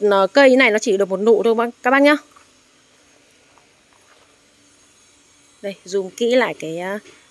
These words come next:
màu hoa cho mọi người xem này. Nói chung là đẹp lắm, đẹp xuất sắc luôn. Em giới thiệu đến cho các bác một cái, ờ, mặt hàng mới nó vừa cập bến ở nhà em nhá. Dáng hương đỏ ạ.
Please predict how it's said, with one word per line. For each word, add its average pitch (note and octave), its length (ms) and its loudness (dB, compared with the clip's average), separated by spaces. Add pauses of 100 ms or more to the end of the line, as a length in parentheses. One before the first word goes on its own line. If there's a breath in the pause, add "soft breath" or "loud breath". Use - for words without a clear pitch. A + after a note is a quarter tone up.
(140)
màu E3 200 -8
hoa F#3 220 -4
cho F3+ 120 -14
mọi E3+ 100 -10
người E3 140 -8
xem F3+ 300 -6
này. E3 100 -12 (2500)
Nói F3+ 120 -6
chung A3 200 -4
là F#3 80 -4
đẹp F3+ 200 -4
lắm, E3+ 260 -4
đẹp F#3+ 220 -6
xuất B3 180 -2
sắc C#4+ 220 0
luôn. A3+ 220 2 (3750 loud breath)
Em C#4+ 160 4
giới A#3+ 200 6
thiệu B3+ 240 2
đến G#3+ 280 2
cho C#4+ 80 2
các C#4+ 100 2
bác D#4+ 240 -2
một A3 180 -2 (100)
cái, G3 240 0
ờ, B3 140 2
mặt C#4 220 0
hàng G3 260 -6
mới G3 200 2
nó D4 80 4
vừa D#4 100 4
cập G3+ 200 -4
bến G#3 200 0
ở B3 40 2
nhà G3 140 0
em A#3+ 220 0
nhá. C#4+ 100 2 (520 soft breath)
Dáng G#3 320 -2
hương D#4 220 2
đỏ G3+ 280 2
ạ. F#3+ 160 0